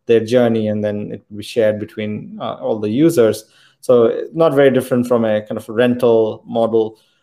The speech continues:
So you can understand the kind of implication and also the potential opportunity for a, um, platform like Coaster, because, uh, we can really help with all the connectivity and,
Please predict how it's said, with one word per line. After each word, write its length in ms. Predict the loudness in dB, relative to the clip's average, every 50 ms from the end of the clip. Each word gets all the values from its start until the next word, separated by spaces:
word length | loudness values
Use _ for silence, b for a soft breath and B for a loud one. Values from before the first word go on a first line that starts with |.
| b b _
So 320 | -2 0 2 2 2 0
you 120 | -2 -4 -4
can 240 | -4 -4 -4 -6 -8 -14 -20 _ _ _
understand 520 | -8 -4 -4 -4 -2 0 0 0 2 2 0
the 60 | 0
kind 140 | 0 -2 -6
of 100 | -6 -6
implication 1080 | -6 -6 -6 -6 -8 -12 -6 -2 0 0 0 0 -2 -4 -2 -2 0 -2 -2 -2 -6 -12 _ _ _ _ _ _ -10
and 120 | -6 -4
also 260 | -2 -2 -2 -4 -2 0
the 300 | 2 2 2 2 0 -6 -14 _ -20 -20 _ _ _ _
potential 400 | _ -6 -4 -4 -4 -4 -4 -6
opportunity 480 | -8 -6 -8 -12 -12 -10 -10 -10 -8 -6
for 240 | -6 -6 -6 -6 -10 _ -20 -16
a, 80 | -12 -10
um, 220 | -10 -8 -10 -10
platform 400 | -6 -4 -4 -4 -4 -6 -8 -6
like 220 | -6 -6 -6 -8 -8
Coaster, 400 | -6 -6 -4 -4 -4 -6 -6 -6
because, 460 | -6 -6 -4 -4 -4 -4 -6 -10 _ _ _ _ _ _ _ _ -16 -8 -4
uh, 240 | -2 0 0 0 -2
we 120 | -2 -2
can 240 | 0 2 2 2 4
really 320 | 4 4 4 4 2 0
help 480 | 0 0 0 2 2 2 0 -4 -10 -12
with 160 | -12 -10 -10
all 240 | -10 -8 -8 -6 -6
the 80 | -6 -8
connectivity 800 | -8 -6 -6 -6 -6 -6 -6 -6 -6 -6 -6 -6 -6 -4 -4 -4
and, 180 | -4 -6 -8